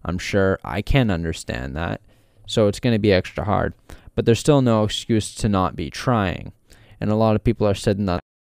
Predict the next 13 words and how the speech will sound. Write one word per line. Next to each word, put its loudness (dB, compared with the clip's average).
this -4
and -2
they're 0
not -2
trying, -2
and -2
that, 0
that's 0
the -6
problem 0
that -2
I -2
think 0